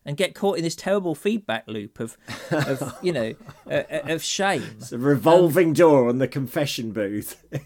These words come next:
Speaker 2: <laughs>
Speaker 1: I think it's true to say that his superiors sort of banned him from <laughs> going for a bit because he was confessing too much.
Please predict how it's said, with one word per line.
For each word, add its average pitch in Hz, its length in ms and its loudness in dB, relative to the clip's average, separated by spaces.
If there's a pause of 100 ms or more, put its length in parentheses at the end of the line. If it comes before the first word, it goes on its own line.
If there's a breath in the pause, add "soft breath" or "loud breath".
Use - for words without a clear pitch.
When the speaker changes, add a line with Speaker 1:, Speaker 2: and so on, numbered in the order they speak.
Speaker 2:
<laughs> - 40 -20
Speaker 1:
I 190 100 -6
think 254 280 -10
it's 190 240 -10
true 160 140 -4
to 143 80 -16
say 120 180 -6
that 131 140 -8
his 160 180 -4
superiors 160 480 -4
sort 170 160 -8
of 156 140 -4
banned 175 400 0
him 104 300 -8
from 139 180 -10
<laughs> 160 120 2
going 285 260 0
for - 220 -4
a - 40 -4
bit - 260 -4
because 175 360 -8
he 202 120 -2
was 208 200 -6
confessing 175 800 -6
too 127 240 -2
much. 117 260 -12